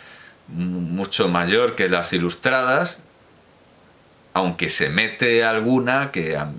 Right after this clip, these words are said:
mí todavía me llama la atención. Lo, lo, lo, lo vemos en el, en el libro, porque sin duda estará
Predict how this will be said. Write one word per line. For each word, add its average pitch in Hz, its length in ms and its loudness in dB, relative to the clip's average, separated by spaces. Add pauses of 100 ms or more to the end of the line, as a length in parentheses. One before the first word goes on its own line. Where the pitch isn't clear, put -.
(160)
mí 85 200 -4
todavía 92 400 0
me 90 120 -2
llama 92 260 0
la 87 420 0
atención. 104 480 -2
Lo, 135 120 0
lo, 143 440 -2
lo, 147 260 -6
lo 151 220 0
vemos 156 320 2
en 117 140 2
el, 104 280 0
en 104 120 0
el 101 100 2
libro, 104 240 4
porque 87 220 -6
sin 90 160 -2
duda 101 200 0
estará 107 420 -2